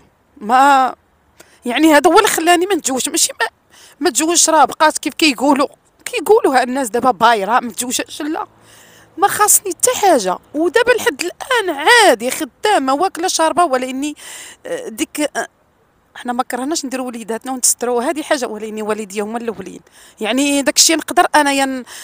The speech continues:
نستدركم من هنا لقدام، ولكن الوالدين ما غتستدرك-، ما غتلقاهمش، مازال ما تلقاهمش. بقات لي دابا مهمتي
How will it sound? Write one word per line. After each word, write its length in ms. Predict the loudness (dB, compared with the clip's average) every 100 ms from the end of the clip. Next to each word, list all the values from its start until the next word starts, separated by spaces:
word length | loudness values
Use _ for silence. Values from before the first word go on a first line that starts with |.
| -16 -8
نستدركم 880 | -6 0 2 4 6 6 6 4
من 140 | 4 0
هنا 120 | 0
لقدام، 420 | 0 -4 2 4
ولكن 240 | 4 0 2
الوالدين 440 | 4 4 2 -4
ما 80 | -2
غتستدرك-، 600 | -2 -2 -2 -4 -6 -8
ما 140 | -6 -6
غتلقاهمش، 560 | -8 2 2 4 -2
مازال 440 | 0 0 2 0 -2
ما 100 | -8
تلقاهمش. 480 | -6 0 0 0
بقات 300 | -10 -8 -8
لي 80 | -8
دابا 180 | -8 -8
مهمتي 500 | -4 -6 -4 -8